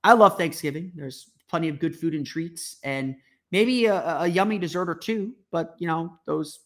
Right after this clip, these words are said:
desserts are full of calories and sugar, and I'm trying to watch my figure a little bit. Um, it's the perfect time for Built Bars. Built Bar is a new holiday dessert, so feast on something delicious and feel good about it. Look,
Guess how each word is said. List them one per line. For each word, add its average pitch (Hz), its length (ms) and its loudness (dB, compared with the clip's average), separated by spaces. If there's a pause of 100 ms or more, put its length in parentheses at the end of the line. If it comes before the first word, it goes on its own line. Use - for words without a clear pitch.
(300)
desserts 147 320 -4
are 147 80 -4
full 143 180 -2
of 143 120 -6
calories 143 520 2
and 151 100 -18
sugar, 143 380 -8
and 160 220 -8
I'm 165 160 -4
trying 190 300 -4
to 190 80 -2
watch 180 360 0
my 175 140 -4
figure 156 320 -4
a 139 60 -6
little 131 160 -10
bit. - 180 -14 (680)
Um, 156 240 4 (100)
it's 190 140 -2
the - 60 -4
perfect 262 220 -2
time 247 180 6
for 247 80 -2
Built 233 260 4
Bars. - 500 -2
Built 185 160 -8
Bar 196 200 2
is 160 280 -4
a 165 160 -2
new 185 260 -4
holiday 170 400 2
dessert, 156 300 -4
so 131 100 -12
feast 180 300 -8
on 180 120 -2
something 175 320 -4
delicious 156 540 -6 (260)
and 151 280 -8 (220)
feel 127 480 -6
good 104 140 -8
about - 240 -18
it. - 40 -20 (500)
Look, - 280 -2